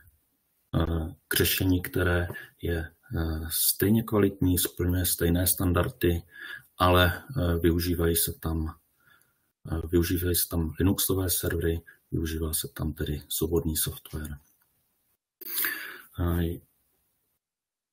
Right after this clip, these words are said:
a, ehm, možná je to i tím, že, eh, na základních školách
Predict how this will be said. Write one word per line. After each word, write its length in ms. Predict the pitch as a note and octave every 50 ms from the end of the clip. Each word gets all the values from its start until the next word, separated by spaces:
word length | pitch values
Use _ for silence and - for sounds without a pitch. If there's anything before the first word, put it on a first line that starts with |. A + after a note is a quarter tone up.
| _ _ _ _ _ _ _ _ _ _ _ _ -
a, 180 | G#2+ G#2 G#2+ G#2 G2+ - - - - - G#2
ehm, 480 | G2 F#2 F#2+ F#2 F#2 F#2 F#2+ F#2+ - - - _ _ _ _ _
možná 480 | G#2 G2+ G2+ A2 A#2+ A#2+ B2 B2 A#2 A2+
je 60 | A2+
to 280 | A2+ - A#2 A2 -
i 60 | A2 G2+
tím, 320 | - - G#2 G2+ G#2 G#2
že, 160 | G2 G#2 G2+
eh, 100 | G2 F#2+ - - - _ _ _ _ _ _ _ _ _ _ _ _ _ _ - F#2 F#2 F2+ F2+ F2+ F2+ F2+ - F2 - - - - - - -
na 200 | F2+ F#2 G#2 G#2
základních 500 | G#2+ G#2 G2+ - - G#2 G2+ G2+ G2 -
školách 680 | - - - F#2+ F2+ F2+ F2+ F2+ F2 - - - -